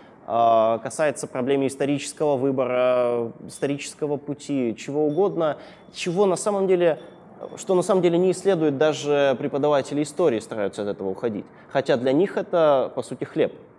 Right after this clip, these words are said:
Правильно или неправильно поступил тот или иной замечательный полководец или государственный деятель.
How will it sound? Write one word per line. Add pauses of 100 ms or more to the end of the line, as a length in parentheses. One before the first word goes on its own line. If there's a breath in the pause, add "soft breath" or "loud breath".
(720)
Правильно
или
неправильно
поступил
тот
или
иной
замечательный
полководец
или
государственный
деятель.